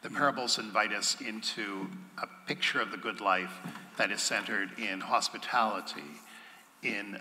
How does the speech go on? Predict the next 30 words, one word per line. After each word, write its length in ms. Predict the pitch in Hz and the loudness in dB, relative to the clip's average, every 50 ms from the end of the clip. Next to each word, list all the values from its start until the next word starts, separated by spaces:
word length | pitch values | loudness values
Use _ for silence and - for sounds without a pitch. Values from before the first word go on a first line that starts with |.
| - - | -6 0
uh, 400 | 101 90 87 87 87 87 90 90 - - - - - - - - - - | 2 2 2 2 2 0 -2 -4 -6 -12 -18 -20 -20 -20 -20 -16 -6 0
welcoming 800 | 117 123 127 131 127 - 151 131 120 110 107 107 104 98 95 | 4 6 6 4 4 0 -4 -2 0 0 0 -2 -2 -6 -6
the 180 | 92 98 98 85 - - | -6 -6 -6 -6 -4 0
other, 360 | 101 98 95 - - - - - - - - - - - - - - - - - - - - - - - | 0 0 0 -2 -8 -8 -10 -12 -16 -18 -20 -20 -20 -20 -20 -20 -20 -20 -20 -20 -20 -20 -20 -20 -12 -6
in 500 | 143 131 113 107 101 101 101 98 95 - - | -4 -4 -4 -4 -6 -8 -8 -8 -8 -6 -2
seeking 640 | - - - - 151 - - - 123 107 104 107 113 123 | 2 2 4 4 2 0 0 -2 -2 -2 -2 -4 -6 -6
economic 600 | 120 - - - 110 104 104 107 101 95 95 - | -6 -6 -4 0 2 4 4 4 2 0 0 2
reconciliation, 1040 | 107 87 - - 101 92 - - - 92 90 85 82 82 85 90 - - - - - | 2 0 0 0 -4 0 0 0 0 0 -4 -4 -6 -6 -8 -8 -8 -10 -8 -6 -2
social 440 | - - - 117 110 - - 92 | -2 0 0 0 0 0 -2 -2
reconciliation, 1000 | 87 80 82 87 - - 82 - - - 82 80 80 80 82 - - - 82 82 | -4 -4 -6 -8 -10 -8 -4 -4 -4 -4 -6 -12 -12 -10 -8 -8 -8 -8 -8 -10
and 100 | 80 80 | -8 -6
so 200 | - - 95 92 | -4 -4 -2 -4
on, 220 | 85 78 - - - | -4 -6 -8 -8 -10
that 180 | 85 - - | -10 -6 2
that 260 | - 117 120 127 117 113 | 6 6 8 6 6 2
is 180 | 101 92 - - | -2 -2 -2 -2
what 320 | 107 98 90 87 - - | -2 -2 -4 -4 -4 -10
the 80 | 95 92 | -12 -12
good 280 | - - 110 101 - | -8 -6 -6 -4 0
life 300 | 104 90 87 90 90 - | 2 2 2 0 -2 -6
is 160 | 90 90 - | -6 -4 -2
measured 400 | 107 98 98 95 - 92 85 73 | -2 -2 -2 -2 -4 -6 -6 -6
by. 280 | - 80 76 76 - - - - - - - - - - - - - - - - - | -4 -4 -4 -4 -6 -8 -10 -14 -16 -16 -16 -16 -18 -20 -20 -20 -20 -10 0 4 4
And 200 | 139 123 120 110 - - - - - | 4 4 4 -4 -8 -12 -6 2 6
that 200 | 131 135 151 160 | 6 8 10 10
actually 400 | 151 147 147 - - 156 139 - | 10 10 10 8 6 6 4 0
can 180 | - 131 123 117 | 0 -4 -2 0
be 100 | 117 110 | 0 0
fairly 380 | - - 123 117 117 113 113 | 0 2 2 2 2 2 2
radical. 640 | 104 104 104 107 110 113 - - - - 87 80 | 6 6 6 6 6 4 0 -4 -4 -4 -4 -4